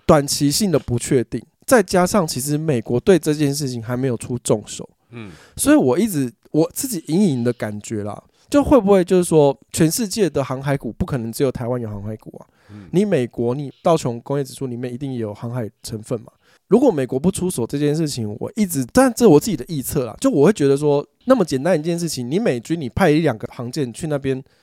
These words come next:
Speaker 1: 巡一下，那些恐怖分子根本没这个资金，没这个办法跟你美军这边搞事挑衅啊。
Speaker 2: 嗯。
Speaker 1: 可是美国为什么不出手？我就觉得是不是其实社会各界都拿这件事情当作提款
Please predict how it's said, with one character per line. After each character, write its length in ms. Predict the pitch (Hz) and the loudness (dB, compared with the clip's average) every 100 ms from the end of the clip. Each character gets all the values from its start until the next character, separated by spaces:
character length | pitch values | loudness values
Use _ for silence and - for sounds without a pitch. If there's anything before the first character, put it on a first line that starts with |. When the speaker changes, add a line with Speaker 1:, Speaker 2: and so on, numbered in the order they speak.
| _ _ | _ _
Speaker 1:
巡 320 | - - 135 | -12 -8 -6
一 140 | 127 131 | -6 -4
下， 260 | 147 104 _ _ _ _ _ _ _ | -4 -4 _ _ _ _ _ _ _
那 80 | 226 | -4
些 100 | 277 | -2
恐 160 | 170 165 | -2 -2
怖 100 | 196 | -2
分 220 | 226 170 | 0 -2
子 80 | 131 | -2
根 140 | 202 | -2
本 120 | 139 | -2
没 220 | 127 131 131 _ _ | -2 -6 -8 _ _
这 120 | - | -6
个 100 | 175 | -6
资 220 | - 151 | -4 -8
金， 260 | 139 151 156 | -10 -8 -6
没 140 | 147 | -4
这 100 | 170 | -4
个 160 | 170 135 | -4 -2
办 200 | 170 139 | -2 -4
法 120 | 127 | -6
跟 220 | 107 147 | -4 -4
你 120 | 139 110 | -4 -8
美 160 | 113 | -8
军 200 | 104 131 | -8 -8
这 40 | 131 | -6
边 160 | 131 | -6
搞 160 | 110 101 | -8 -10
事 160 | - 127 | -6 -6
挑 200 | 107 - | -6 -8
衅 200 | - 123 | -12 -14
啊。 80 | 107 | -16
Speaker 2:
嗯。 60 | 87 | -16
Speaker 1:
可 140 | - 165 | -6 -4
是 100 | 254 | -2
美 160 | 135 | -6
国 140 | 113 131 | -6 -6
为 40 | |
什 60 | 123 | -6
么 60 | |
不 80 | 113 | -8
出 200 | - 113 | -8 -8
手？ 160 | 120 - _ _ _ _ | -10 -14 _ _ _ _
我 100 | 170 | 6
就 140 | 226 285 | 6 4
觉 120 | 208 | 4
得 120 | 185 | 2
是 120 | 254 | 2
不 120 | 208 | -2
是 120 | 196 220 - _ _ - | -2 -4 -8 _ _ -8
其 160 | - 180 | -4 0
实 260 | 175 165 - _ _ _ _ | 4 2 0 _ _ _ _
社 220 | - 254 208 | 0 4 6
会 160 | 196 | 4
各 260 | - 196 139 | 4 6 6
界 120 | 147 | 4
都 200 | 143 180 | 0 0
拿 200 | 185 120 | 0 -4
这 160 | 113 139 | -4 -6
件 160 | 147 | -4
事 140 | 139 156 | -4 -4
情 140 | 120 | -4
当 120 | 131 | -4
作 80 | 131 | -4
提 200 | 123 113 | -4 -6
款 180 | - | -8